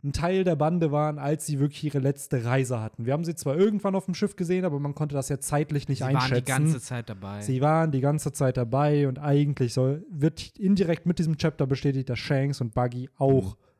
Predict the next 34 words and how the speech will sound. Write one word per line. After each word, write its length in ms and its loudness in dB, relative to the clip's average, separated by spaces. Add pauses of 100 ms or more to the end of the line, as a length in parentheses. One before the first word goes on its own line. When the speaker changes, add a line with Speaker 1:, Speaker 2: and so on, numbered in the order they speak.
(240)
Speaker 1:
auf 180 -4
Raftel 440 0
oder 140 -2
Laughtail 540 0
waren 220 -2
und 100 -6
das 160 -6
One 140 -2
Piece 180 -12
gefunden 400 -8
haben. 220 -10 (480)
Speaker 3:
Da, 280 -2
aber 200 2
da 100 4
muss 160 2
ich 140 0
auch 100 2
sagen, 600 -2
äh, 320 -2 (440)
irgendwie 400 0
wäre 140 2
das 220 0
doch 260 -8
auch 180 -4
eine, 400 0 (520)
weiß 180 -6
ich 80 -2
nicht, 180 -6
eine 120 -4
ziemlich, 560 -6 (1200)
äh, 400 -2 (420)
abgefuckte 1040 -4 (340)
Handlung 560 -4
oder, 520 -2